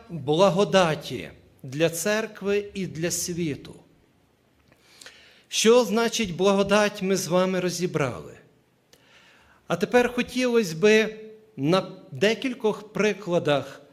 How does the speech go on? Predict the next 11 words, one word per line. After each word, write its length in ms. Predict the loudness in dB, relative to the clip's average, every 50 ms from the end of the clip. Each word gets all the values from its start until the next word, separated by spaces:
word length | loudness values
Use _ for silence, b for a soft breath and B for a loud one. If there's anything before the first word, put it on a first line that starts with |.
| _ -2
розглянути, 1040 | 0 2 2 2 2 -2 -2 0 0 2 2 2 0 -2 -2 -4 -4 -4 -4 -4 B B B B B B -8
як 420 | -6 -2 0 0 0 0 -2 -6
ця 200 | -2 0 2 2
благодать 680 | 2 2 2 2 4 2 2 2 2 2 2 0 -2 -2
була 260 | 0 2 2 2 2 2
дана 560 | 2 2 2 2 2 2 0 -2 -2 -4 -8 -12 -18 -20 _ _ b b b b b b b
і 100 | -6 -2
як 260 | -2 -2 -2 -2 -2
людство 520 | -2 0 0 0 0 -2 -6 -6 -4 -2 -2
її 300 | -2 -2 -2 -2 -2 -2
використало. 920 | -2 -2 -4 -4 -4 -6 -10 -12 -10 -12 -12 -12 -14 -16 -16 -14 -16 -18